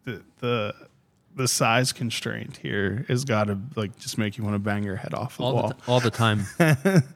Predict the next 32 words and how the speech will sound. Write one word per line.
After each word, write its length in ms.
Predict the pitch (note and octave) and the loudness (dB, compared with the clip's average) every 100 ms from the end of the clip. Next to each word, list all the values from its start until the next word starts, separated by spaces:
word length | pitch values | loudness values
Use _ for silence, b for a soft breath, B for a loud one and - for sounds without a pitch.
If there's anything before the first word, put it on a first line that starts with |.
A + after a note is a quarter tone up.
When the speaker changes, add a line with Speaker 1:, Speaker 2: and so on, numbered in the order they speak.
| - | 2
Speaker 2:
it's 160 | C3+ - | 4 6
Speaker 1:
Like 40 | |
Speaker 2:
funny 180 | C3+ F3+ | 6 6
because, 300 | A#2 A2 A2 | 4 4 4
like, 180 | A2 G2+ | 2 2
we've 300 | A2+ A#2+ A2+ | 2 2 2
definitely 260 | A#2+ B2 C#3 | 0 0 0
squeezed 400 | - A#2+ A#2+ A2 | -2 -2 -2 0
a 40 | |
lot 260 | G2 G2 A2 | 2 4 4
out 180 | G#2+ A2 | 2 0
of 260 | G#2 G#2 | -2 -2
a 40 | G2+ | -2
little 300 | G2+ B2 G#2 | 2 2 4
Speaker 1:
Yeah. 100 | B2 | 4
Speaker 2:
here. 240 | F#2 F#2 - b b b b - | 4 0 -6 b b b b 0
The 80 | A2+ | 4
building 340 | C3 D3 D3+ | 6 6 4
itself 280 | G#2+ A#2 A#2+ | 4 2 2
is 120 | G2 | 0
beautiful. 480 | - G#2 A2+ - G2 | -2 0 0 0 2
Speaker 1:
When 80 | G2 | 4
Speaker 2:
And, 60 | |
like 60 | E3 | 4
Speaker 1:
you've 80 | D3 | 4
definitely, 640 | E3+ - D3+ A#2+ G#2+ G2+ | 2 2 2 2 0 -4
like, 260 | D2 G2+ F#2+ - _ | -10 -12 -14 -16 _
come 200 | - C3+ | -2 0
up 140 | C3 A2+ | 2 0
with 120 | A2+ | -4
some 180 | A#2 A2 | -4 -4
very 480 | G#2+ G#2+ A2 G#2 F#2 | -2 0 0 -2 -4